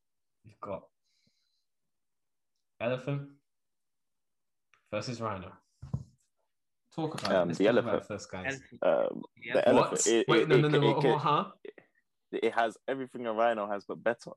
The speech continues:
Speaker 2: <laughs> Rhino's
Speaker 1: What?
Speaker 2: got a horn. The elephant has tusk. Elephant's significantly bigger. <laughs> It's got an extra limb.
Speaker 1: No, no, no,
Speaker 2: <laughs>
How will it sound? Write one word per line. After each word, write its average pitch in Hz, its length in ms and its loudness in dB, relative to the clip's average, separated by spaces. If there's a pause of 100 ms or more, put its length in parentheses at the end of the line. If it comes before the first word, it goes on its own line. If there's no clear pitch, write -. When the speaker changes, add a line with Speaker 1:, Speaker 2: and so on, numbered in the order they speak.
(140)
Speaker 2:
<laughs> - 1600 -8
Rhino's 135 240 4
Speaker 1:
What? 214 180 4
Speaker 2:
got 131 60 4 (120)
a 113 60 2
horn. 123 260 2
The 127 140 0
elephant 127 380 -2
has 110 160 -6 (240)
tusk. - 420 -2 (440)
Elephant's 135 400 0 (180)
significantly 113 1120 0
bigger. 107 440 2
<laughs> - 40 -20 (880)
It's 196 140 2
got 151 300 2
an 131 180 0
extra 147 400 0
limb. 120 460 0 (1700)
Speaker 1:
No, 196 260 0
no, - 20 0
no, 196 120 0
Speaker 2:
<laughs> - 100 -2